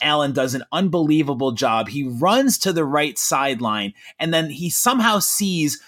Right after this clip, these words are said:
John Brown out of the corner of his eye. He does not throw the ball off his back foot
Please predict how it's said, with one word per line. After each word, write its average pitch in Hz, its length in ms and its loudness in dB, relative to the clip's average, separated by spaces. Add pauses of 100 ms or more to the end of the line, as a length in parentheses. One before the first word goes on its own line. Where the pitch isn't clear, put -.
(160)
John 180 380 4
Brown 185 260 2
out 147 140 2
of 135 60 2
the 131 60 -4
corner 214 380 -2
of 190 80 -2
his 160 160 0
eye. 135 320 0 (180)
He 170 140 -6
does 143 180 0
not 170 360 2
throw 220 240 4
the 202 100 4
ball 190 280 6
off 165 240 2
his 135 180 -2
back 160 260 0
foot 165 340 -2